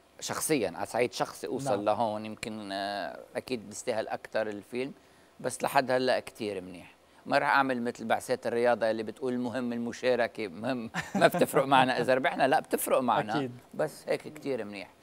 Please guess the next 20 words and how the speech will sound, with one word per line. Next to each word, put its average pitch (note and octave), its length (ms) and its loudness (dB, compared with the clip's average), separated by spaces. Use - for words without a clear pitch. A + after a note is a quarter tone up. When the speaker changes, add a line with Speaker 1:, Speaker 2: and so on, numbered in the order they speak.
Speaker 1:
أنا D3 160 -2
بدي B2 200 -4
أشكركم A#2+ 500 -8
كتير، A2+ 420 -6
بدي F#2+ 80 -8
أشكر G2+ 380 -10
تلفزيون G2+ 580 -8
لبنان، A2+ 600 -8
آه، G2+ 280 -10
آه، G#2 600 0
أنت A2+ 180 -4
كمان A2 400 -4
وكل A2 260 -4
المعدين G#2+ 600 -4
والمخرج A2 640 -4
والشباب G#2+ 680 -4
كلهم A2 240 -4
يلي G#2+ 260 -2
هون، A#2 200 -2
لأنه A2+ 920 -2